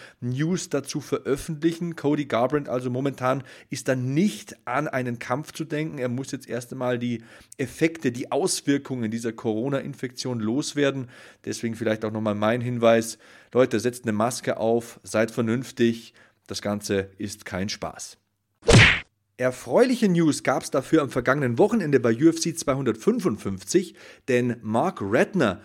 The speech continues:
U F C Senior Vice President of Government and Regulatory Affairs seines Zeichens,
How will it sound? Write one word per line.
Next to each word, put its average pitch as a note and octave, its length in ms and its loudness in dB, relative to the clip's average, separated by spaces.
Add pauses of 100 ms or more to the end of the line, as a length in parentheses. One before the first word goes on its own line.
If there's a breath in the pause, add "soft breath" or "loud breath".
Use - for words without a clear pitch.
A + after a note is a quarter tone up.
(240 loud breath)
U F3+ 120 2
F A3+ 140 -2
C G3+ 180 -2
Senior F#3 420 0
Vice F3 240 0
President D#3+ 460 0
of B2 220 -6
Government D3+ 520 0
and A2+ 100 -6
Regulatory C#3+ 640 2
Affairs D#3+ 440 4
seines C#3+ 340 -4
Zeichens, F3+ 640 2